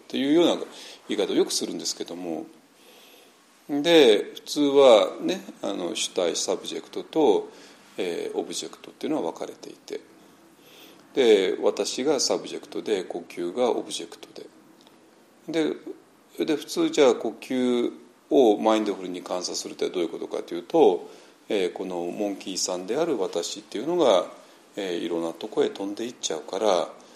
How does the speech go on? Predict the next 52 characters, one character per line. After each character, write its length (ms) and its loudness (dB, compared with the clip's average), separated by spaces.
え 160 -4
ー、 100 -8
飛 160 -10
ん 80 -8
で 100 -6
い 60 -6
か 140 -8
さ 160 -6
な 140 -4
い 100 -6
で、 260 4
こ 180 -4
の 180 -2
オ 60 -2
ブ 100 -8
ジ 100 -4
ェ 40 -8
ク 80 -16
ト 140 -6
に 120 -2
ず 180 -4
っ 40 -4
と、 360 6
え 40 -6
ー、 760 -4
こ 120 -4
の 80 0
オ 120 0
ブ 80 -2
ジ 120 -2
ェ 20 -2
ク 100 -16
ト 120 -4
と 220 2
ず 160 -6
っ 20 0
と、 440 8
え 120 0
ー、 140 -2
に 380 0
い 80 -6
さ 160 0
せ 200 -4
る 100 -8
っ 20 -8
て 240 -12
い 20 -10
う 160 -14
ね。 120 -10
そ 180 -4
れ 100 4
が、 360 6